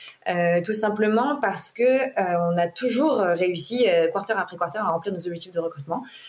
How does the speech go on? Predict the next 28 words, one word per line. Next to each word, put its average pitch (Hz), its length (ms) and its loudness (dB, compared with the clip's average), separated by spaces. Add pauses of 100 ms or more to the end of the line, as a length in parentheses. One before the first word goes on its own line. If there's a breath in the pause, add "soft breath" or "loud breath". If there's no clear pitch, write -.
(180 loud breath)
Euh, 170 840 2
donc 185 180 0
aujourd'hui, 202 260 2
ça 240 140 0
va - 80 2
être 262 120 -2
plutôt 233 200 2
être, 247 260 2
euh, 170 300 4 (160)
une 180 160 -4
photo 254 460 4
de 196 140 0
notre 180 180 0
performance 208 420 0
qu'on 185 140 -12
va 170 80 2
suivre, 254 320 -2 (420 loud breath)
euh, 175 400 2
mais 175 300 2
c'est 165 320 2
une 165 160 2
évidence 220 400 2
que 202 80 -4
dans 175 80 0
le 170 60 -2
futur, 226 380 0
on, 160 300 -2
je, 156 80 -10